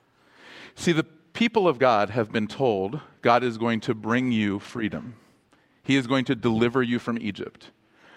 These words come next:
But as soon as pressure mounts, their response is, "Let me go back to what I can control." And, and look, they're, they're not evil people. They were, they,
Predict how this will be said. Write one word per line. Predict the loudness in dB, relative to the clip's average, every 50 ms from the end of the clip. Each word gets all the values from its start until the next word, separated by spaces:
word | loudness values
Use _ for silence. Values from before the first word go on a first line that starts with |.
| -20 -20 -20 _ _ _ _ 0
But | 2 2
as | 2 0
soon | -2 -6 -14 -6 0 2 4 4 6 6 4 4 4
as | 2 4 4 4 4 4 0 -4
pressure | -4 0 2 2 2 2 0 0 0 0
mounts, | 2 2 2 4 4 2 0 -2 -6 -10 -10 -2
their | 2 2 2 2
response | 2 -2 -4 -2 2 2 4 4 2 0 0
is, | 2 2 2 2 0 -4 -12 -18 -20 -12 -6 -2
"Let | 0
me | 2
go | 2 4
back | 4 2 2 2
to | 0
what | -4 -2 0
I | 0 -2
can | -2 -4 -10
control." | -10 -12 -12 -10 -8 -10 -10 -10 _ _ _ _ _ _ _ _ _ _ _ _ _ _ _ _ _ _ _ _ _ _ _ 0
And, | 0 2 2 2 0
and | 2 2 4
look, | 2 2 0 -2 -12 -20 -20 -20 -20 _ _ _ _ _ 0
they're, | 0 0 0 -6 _ -2
they're | 0 0 2
not | 2 0 0 0
evil | -2 -2 0 0 -2
people. | -2 -2 -4 -2 -2 -4 -4 -4 -8 -14 _ _ _ _ _ _ _ _ _ _ _ _ _ _ 0
They | 0 2 2
were, | 0 -4 -14 -16 -18 -20 _ _
they, | 0 2 2 2